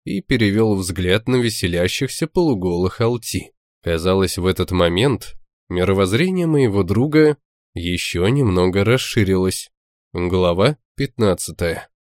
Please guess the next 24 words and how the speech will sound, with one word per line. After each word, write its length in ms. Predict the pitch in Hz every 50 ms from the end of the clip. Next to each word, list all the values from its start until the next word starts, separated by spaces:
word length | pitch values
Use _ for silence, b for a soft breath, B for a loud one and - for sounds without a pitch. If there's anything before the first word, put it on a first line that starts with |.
| _ _ _
Через 360 | - - 185 156 135 101 87
несколько 640 | 92 85 85 92 98 - - 117 107 - - 98 85
дней 300 | 85 90 87 90 101 107
мы 260 | 92 85 95 104 110
простились 640 | - 104 98 95 - - - 107 95 95 90 - -
с 40 |
носийцами 800 | - 90 92 104 - - 127 151 160 - - 110 98 92 92 - - _ _ _ -
и 180 | - 151 135
вышли 520 | 107 87 87 85 90 98 - - - 175 185
в 100 | 190 175
открытое 640 | 151 - - - 92 92 92 85 - 107 113 135
море. 440 | 143 139 120 92 87 85 - - - - - _ _ _ _ _ _ _ _ _ _ _ _
"А 200 | - 95 90 87
это 320 | 90 107 143 185 190 - 127
еще 400 | 107 98 92 - - - 110 107
что?" 500 | - - - - 196 190 123 101 - - _ _ _ _ -
удивленно 760 | 92 95 98 92 98 90 90 87 92 101 120 147 156 165 151
выпалил 500 | 104 95 95 - - 98 101 113 120 123
я, 340 | 135 147 143 110 101 - - _ _ _ _
глядя 540 | 95 92 92 90 95 92 95 90 87 92 90
на 160 | 92 92 90
жирную 520 | 87 92 95 107 117 110 104 98 92 92
разноцветную 960 | 90 92 90 87 95 95 90 - - - 90 87 85 - - 95 98 104 104
птицу, 640 | - - - - 180 - - - - 196 - - -